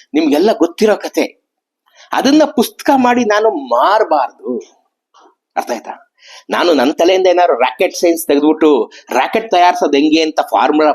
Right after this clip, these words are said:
ಬರೆದ್ರೆ ಅದನ್ನ ಸೇಲ್ ಮಾಡೋದು ಓಕೆ. ನಾನ್ ಬರಿತಾ ಇರೋದು ನಿಮ್ಗೆಲ್ಲ ಗೊತ್ತಿರೋ ಕತೆ,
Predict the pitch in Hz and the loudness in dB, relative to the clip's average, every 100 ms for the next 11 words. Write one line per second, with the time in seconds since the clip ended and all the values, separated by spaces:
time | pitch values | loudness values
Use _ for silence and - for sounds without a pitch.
0 | 135 131 131 151 107 _ - 127 143 - | 0 0 2 0 -2 _ -4 0 0 0
1 | 147 147 120 113 113 170 _ _ - - | 0 0 0 0 0 -2 _ _ -12 -12
2 | - - - _ _ _ _ _ - - | -12 -20 -20 _ _ _ _ _ -10 -6
3 | - 156 156 - 143 123 110 117 107 104 | -6 -2 -4 -2 -2 -2 -4 -6 -6 -6
4 | 113 135 131 - - 127 - - - - | -4 -4 -6 -10 -8 -12 -12 -20 -20 -20
5 | _ | _